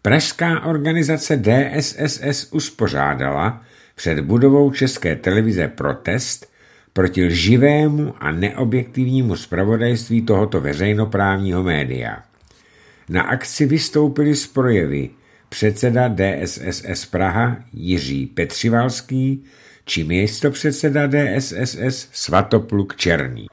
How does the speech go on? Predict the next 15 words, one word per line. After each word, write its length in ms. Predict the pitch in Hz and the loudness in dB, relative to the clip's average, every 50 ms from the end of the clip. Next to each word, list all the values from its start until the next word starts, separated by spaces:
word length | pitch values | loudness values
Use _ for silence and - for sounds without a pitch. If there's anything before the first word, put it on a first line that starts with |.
| _ _ | _ _
Dozvídáme 760 | - - 101 110 104 101 101 110 113 101 113 110 110 110 113 113 | 0 4 4 4 6 4 4 4 4 4 4 4 4 4 2 2
se 160 | 113 - 117 | 0 2 2
jen 160 | 117 117 117 117 | 2 4 2 2
informace, 880 | 127 147 135 131 - - 151 151 147 156 156 135 - - 160 156 165 - - _ _ _ _ _ | 0 0 0 0 0 0 0 0 0 -2 -4 -4 -2 -2 -2 -2 -4 -6 -12 _ _ _ _ _
které 380 | - - - 117 110 113 117 113 | -6 2 4 6 6 8 6 6
nám 220 | 107 104 104 98 | 4 4 2 0
sami 400 | 87 - - 120 120 127 147 160 | -2 0 2 4 4 6 6 4
vyberou, 760 | 156 175 175 147 120 82 71 69 67 62 58 58 58 - - - _ _ _ _ _ _ - | 4 2 0 0 0 -2 -2 -2 -4 -6 -6 -8 -10 -12 -16 -20 _ _ _ _ _ _ -10
které 300 | - - 110 107 120 120 | -2 2 4 6 6 6
jsou 300 | 110 101 - 95 92 87 | 4 4 2 0 0 0
schváleny 760 | - - - 87 87 92 98 101 107 117 127 135 143 151 151 | -2 -4 -2 0 2 4 4 4 4 4 4 4 4 4 4
na 120 | 131 107 | 4 4
jejich 500 | 95 92 92 104 113 113 120 127 120 - | 4 4 4 4 4 4 2 2 -2 -4
ministerstvu 720 | 95 98 110 113 120 117 - - 113 117 113 - - 85 73 | -2 0 2 2 0 0 0 -2 -2 -2 -2 -4 -6 -6 -6
pravdy, 680 | - - 71 78 78 76 71 76 78 98 120 139 131 | -6 -4 -2 0 0 0 0 0 0 2 2 0 -2